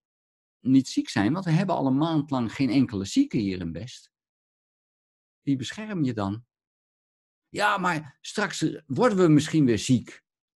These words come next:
Ja, dat kan. En we kunnen op het moment dat de eerste weer ziek wordt, de eerste die zegt van, "Ik voel me niet zo heel lekker, ik laat me testen,"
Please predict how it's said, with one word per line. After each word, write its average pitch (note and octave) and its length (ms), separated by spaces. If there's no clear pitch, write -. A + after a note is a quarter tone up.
Ja, D#2+ 560
dat - 160
kan. C3+ 460
En F2 140
we F2+ 100
kunnen A#2+ 240
op G2 60
het A2 100
moment G#2+ 240
dat F#2+ 140
de - 220
eerste A#3+ 880
weer G2 240
ziek - 300
wordt, G#3+ 360
de - 140
eerste - 600
die G#2+ 80
zegt C3+ 220
van, B2 240
"Ik - 160
voel G3 220
me D3+ 100
niet C#3 100
zo - 100
heel E3 180
lekker, D#3 260
ik - 100
laat A#2 220
me - 60
testen," F3 420